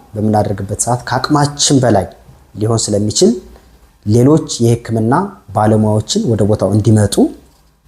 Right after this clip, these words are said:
ኢመርጀንሲ ሜዲካል ሰርቪስ ቲም ካለ እነሱ ወደ ቦታው እንዲመጡ፣ እ፣ መደወል ማሳወቅ ያስፈልጋል። ይህን ካደረግን በኋላ ወደ፣ እ፣ መጀመሪያ ህክምና እርዳታችን እንሄዳለን።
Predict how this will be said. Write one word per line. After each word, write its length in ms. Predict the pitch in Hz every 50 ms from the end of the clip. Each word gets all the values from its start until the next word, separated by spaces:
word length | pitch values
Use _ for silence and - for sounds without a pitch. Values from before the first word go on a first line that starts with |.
| _ -
ኢመርጀንሲ 480 | 113 110 110 113 107 98 113 110 101 - 120
ሜዲካል 320 | 113 107 - - 131 120 120
ሰርቪስ 440 | - - 135 123 117 113 110 - - - - - _ _ _ _ _
ቲም 180 | - - 147 139 135
ካለ 280 | - - 95 95 104 131 190 262 - - - - - - _ _ -
እነሱ 260 | 107 107 113 120 - - 143
ወደ 120 | 120 113 110
ቦታው 220 | 101 107 - 104
እንዲመጡ፣ 380 | 107 104 104 104 104 104 104 - 160 214 254 294 - - - - - _ _ _ _ _ - -
እ፣ 60 | 98 95 92 - - - -
መደወል 500 | 107 113 117 131 127 117 113 131 151 170 175 - - 120
ማሳወቅ 480 | 104 104 98 - 110 107 120 147 - - - - _ _ _ -
ያስፈልጋል። 560 | 226 196 - - 120 - 92 90 - 90 - _ _ _ - - - - _ _ -
ይህን 220 | 110 127 156 156
ካደረግን 460 | 160 135 127 127 123 123 123 117 120 117
በኋላ 260 | 113 110 110 110 147 196 247 - - - - - _ _ _ _ _ _ _ _ _ _ _ _
ወደ፣ 300 | - 101 101 107 101 107 120 151 190 247 - - - - _ - -
እ፣ 100 | - 107 101 98 95 95 98
መጀመሪያ 380 | 104 104 107 110 104 101 104
ህክምና 300 | 107 - - 107 101 98 95
እርዳታችን 520 | 92 95 98 95 107 101 - - 180 190 196 - - -
እንሄዳለን። 500 | 117 110 107 95 95 90 92 95 95 -